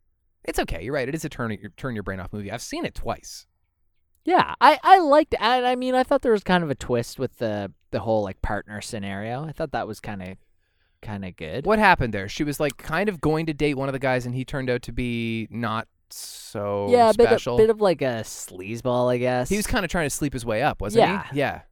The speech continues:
Speaker 2: R-, well, yes. Yeah, I think so.
Speaker 1: And then one of the other guys turned out to be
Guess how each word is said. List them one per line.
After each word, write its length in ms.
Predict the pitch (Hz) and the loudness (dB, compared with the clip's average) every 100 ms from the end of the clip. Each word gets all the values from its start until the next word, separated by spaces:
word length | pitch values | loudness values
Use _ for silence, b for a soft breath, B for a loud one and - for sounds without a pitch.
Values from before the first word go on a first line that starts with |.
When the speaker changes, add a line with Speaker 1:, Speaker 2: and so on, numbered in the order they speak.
| _ _ _ _ | _ _ _ _
Speaker 2:
R-, 180 | 151 156 | -8 0
well, 460 | 185 208 202 190 180 | 4 8 8 6 6
yes. 600 | 156 160 101 - - - | 8 8 6 -4 -14 -12
Yeah, 180 | - 110 | -6 -6
I 60 | 98 | -6
think 240 | 110 107 | -8 -10
so. 300 | - 80 69 | -10 -10 -10
Speaker 1:
And 80 | 127 | -6
then 80 | 127 | -4
one 80 | 120 | -2
of 60 | |
the 80 | 120 | 0
other 100 | 127 | 0
guys 180 | 113 107 | 0 -4
turned 220 | - 107 | -4 -6
out 100 | 95 | -6
to 40 | - | -8
be 160 | 98 | -12